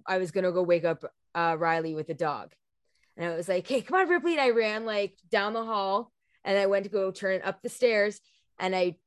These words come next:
put my left foot on the bottom stair, and it, somehow it landed sideways, slipped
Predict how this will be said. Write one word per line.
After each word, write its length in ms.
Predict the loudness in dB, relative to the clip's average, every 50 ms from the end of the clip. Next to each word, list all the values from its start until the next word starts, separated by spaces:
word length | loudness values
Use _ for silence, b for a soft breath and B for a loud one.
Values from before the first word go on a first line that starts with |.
| _ _ _ _ 0
put 180 | 2 2 2
my 120 | 4 2 2
left 280 | 2 2 2 2 2 4
foot 160 | 4 6 6
on 120 | 4 0 0
the 120 | 0 0
bottom 380 | 0 0 0 0 0 -2 -2 -6
stair, 600 | -10 -10 -4 0 2 2 4 4 2 2 0 -2 b b b b b _ _ -2
and 140 | -2 -2 -2
it, 80 | -2
somehow 460 | 0 2 2 2 2 2 0 2 4
it 140 | 4 2 2
landed 340 | 0 -2 -2 -2 -4 -6 -8
sideways, 920 | -10 -6 -6 -4 -2 -2 -4 -2 0 0 0 0 0 -2 -4 -4 -8 -20 _ _ _ _ _ _
slipped 840 | _ -20 -18 -16 -16 -12 -6 -2 2 4 6 6 4 2 -4 -16 -18